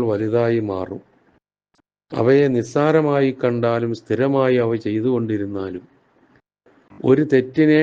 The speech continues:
അടിമ വലുതായി കാണുമ്പോഴെല്ലാം അത് അള്ളാഹുവിൻ്റെ അടുക്കൽ ചെറുതാവുന്നു. അതിനെ അടിമ നിസ്സാരമായി കാണുമ്പോഴാവട്ടെ അള്ളാഹുവിൻ്റെ അടുക്കൽ വലുതാവുന്നു. കാരണം തെറ്റുകളെ വലുതായി കാണുമ്പോൾ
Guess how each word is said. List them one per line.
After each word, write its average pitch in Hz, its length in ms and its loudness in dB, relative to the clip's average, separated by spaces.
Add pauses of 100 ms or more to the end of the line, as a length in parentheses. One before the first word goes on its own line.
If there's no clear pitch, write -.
(140)
അടിമ 135 380 0
വലുതായി 143 580 2
കാണുമ്പോഴെല്ലാം 127 1000 -2 (960)
അത് 113 160 0
അള്ളാഹുവിൻ്റെ 127 680 2
അടുക്കൽ 113 360 -4
ചെറുതാവുന്നു. 98 800 -6 (1120)
അതിനെ 143 380 6
അടിമ 139 380 2
നിസ്സാരമായി 147 840 2
കാണുമ്പോഴാവട്ടെ 127 1040 0 (720)
അള്ളാഹുവിൻ്റെ 120 760 0
അടുക്കൽ 107 400 -6
വലുതാവുന്നു. 95 760 -6 (1000)
കാരണം 120 540 0
തെറ്റുകളെ 120 560 0
വലുതായി 120 560 2 (120)
കാണുമ്പോൾ 104 500 -2